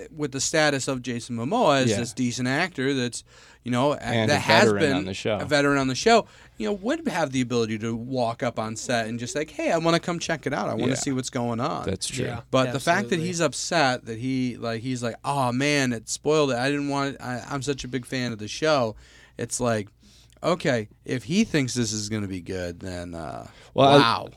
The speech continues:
Speaker 2: I love it's like all these, you know, all, especially the actors on the show. I think this, there's such a small percentage of people who have actually read the source material, like the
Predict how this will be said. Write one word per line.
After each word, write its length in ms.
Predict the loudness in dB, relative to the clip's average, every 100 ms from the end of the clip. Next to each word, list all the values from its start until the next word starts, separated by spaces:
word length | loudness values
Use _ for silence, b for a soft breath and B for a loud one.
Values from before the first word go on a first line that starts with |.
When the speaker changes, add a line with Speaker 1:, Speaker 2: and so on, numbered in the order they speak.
| 2
Speaker 2:
I 40 | 6
love 240 | 8 6
it's 160 | 6 8
like 180 | 8
all 140 | 8 8
these, 360 | 6 4 0 -6
you 140 | 0
know, 160 | 2 2
all, 220 | 4 4 2
especially 400 | 2 2 4 4
the 140 | 4
actors 400 | 4 2 0 0
on 120 | 0
the 80 | -2
show. 300 | 0 0 2
I 100 | 0
think 420 | 0 -4 -4 -12 -14 -2
this, 180 | -2 -2
there's 240 | -4 -2
such 200 | 0 2
a 80 | 2
small 320 | 2 6 8
percentage 500 | 6 0 2 2 2
of 80 | -2
people 300 | 0 0 4
who 100 | 4
have 100 | 4 4
actually 480 | 2 2 0 2 2
read 420 | 4 4 4 4
the 120 | 4
source 420 | 4 4 2 0
material, 640 | -2 0 0 0 2 0 -2
like 160 | -8
the 80 | -8